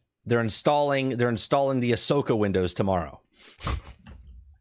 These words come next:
Yeah, twenty-seven. It's actually more than that.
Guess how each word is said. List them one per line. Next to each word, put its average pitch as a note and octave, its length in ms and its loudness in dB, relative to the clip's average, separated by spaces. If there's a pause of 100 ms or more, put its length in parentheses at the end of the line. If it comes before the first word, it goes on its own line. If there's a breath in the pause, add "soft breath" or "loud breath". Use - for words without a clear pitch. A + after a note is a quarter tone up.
(2250 soft breath)
Yeah, - 80 -4
twenty-seven. A#2+ 640 -2 (680)
It's B2 120 -2
actually F#3 260 0
more A#2 160 2
than C3+ 120 -2
that. E2 220 -2